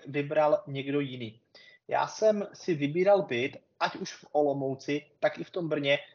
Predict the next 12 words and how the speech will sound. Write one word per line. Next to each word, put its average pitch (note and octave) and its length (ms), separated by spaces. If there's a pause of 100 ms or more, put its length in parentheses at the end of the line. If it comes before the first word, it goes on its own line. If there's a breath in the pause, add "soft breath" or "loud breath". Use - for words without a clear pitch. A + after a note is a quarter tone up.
na D3 120
základě D#3+ 420
svých D#3+ 460 (120)
vlastních D3+ 460
pocitů. C3 540 (400 soft breath)
Prostě, G3 600
když D#3+ 260
jsem G3 360
do D#3 320
těch G3 220
prostor F#3+ 360
vstoupil, F#3 600